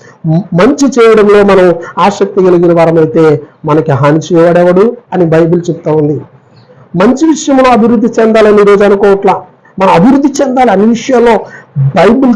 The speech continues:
చెప్తున్న రీతిగా మనం అభివృద్ధి చెందినప్పుడు దేవుడు మనకి అనేకమైన రీతిలుగా సహాయం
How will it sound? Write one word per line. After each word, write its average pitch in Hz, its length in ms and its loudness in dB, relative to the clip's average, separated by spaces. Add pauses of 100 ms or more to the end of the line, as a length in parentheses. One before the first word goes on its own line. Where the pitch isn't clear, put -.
(120)
చెప్తున్న 233 340 0
రీతిగా 208 400 0
మనం 202 280 2
అభివృద్ధి 202 420 0 (140)
చెందినప్పుడు 180 840 2 (480)
దేవుడు 175 680 2 (260)
మనకి 156 400 -2
అనేకమైన 175 720 2
రీతిలుగా 165 380 0
సహాయం 156 480 -2